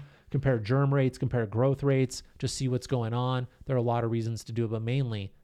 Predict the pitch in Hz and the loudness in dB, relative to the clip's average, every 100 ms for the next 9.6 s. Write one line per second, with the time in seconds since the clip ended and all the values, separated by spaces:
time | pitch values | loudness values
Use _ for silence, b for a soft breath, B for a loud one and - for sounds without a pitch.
0 | - 113 104 - 131 113 107 107 - 104 | -6 -4 -4 -2 -2 0 0 -2 0 0
1 | 101 - 104 98 92 110 - 101 104 107 | -2 -4 -4 -4 -6 -8 -8 -6 -2 -2
2 | 101 98 - - b b b - 160 113 | 0 -2 -2 -10 b b b 2 4 6
3 | 208 214 190 202 196 170 190 131 180 185 | 4 6 6 6 6 6 4 4 4 2
4 | - 175 170 147 151 156 151 156 156 143 | 4 6 6 6 6 6 4 6 6 6
5 | B B - 143 156 190 - 175 165 147 | B B 2 4 4 2 4 4 6 6
6 | 123 120 131 113 143 131 135 120 120 156 | 4 4 4 4 4 6 4 6 6 6
7 | 143 147 139 127 117 123 123 - 135 123 | 4 2 2 0 -2 0 0 0 0 2
8 | 147 135 180 160 - 156 123 131 127 131 | 0 2 2 0 2 4 6 4 4 2
9 | 127 120 - 143 147 | 2 2 4 4 4